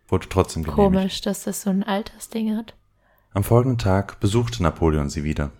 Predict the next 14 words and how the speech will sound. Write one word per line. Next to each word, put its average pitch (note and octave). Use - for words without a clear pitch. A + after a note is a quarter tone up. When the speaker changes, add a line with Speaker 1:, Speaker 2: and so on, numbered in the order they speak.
Speaker 1:
Sie -
spazierten -
im F2+
Garten. E2
Am -
Abend E2
schrieb -
er D2
ihr. D2
Sie A2
erhielt G2
eine F#2+
gewaltige F#2+
Rente, E2